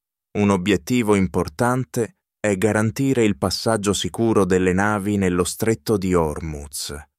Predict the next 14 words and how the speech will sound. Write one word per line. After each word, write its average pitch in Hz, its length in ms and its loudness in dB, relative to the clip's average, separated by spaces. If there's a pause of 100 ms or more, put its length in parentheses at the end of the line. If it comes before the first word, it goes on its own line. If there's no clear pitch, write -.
(180)
I 110 120 0
colloqui 120 680 0
cercano 123 580 -2
di 101 120 -2
creare 107 500 0
le 92 140 2
basi 90 480 0
per 98 200 0
un 98 160 0
possibile 101 680 -2
accordo 98 560 0
di 87 140 -2
pace 92 500 -2
temporaneo. 80 960 -2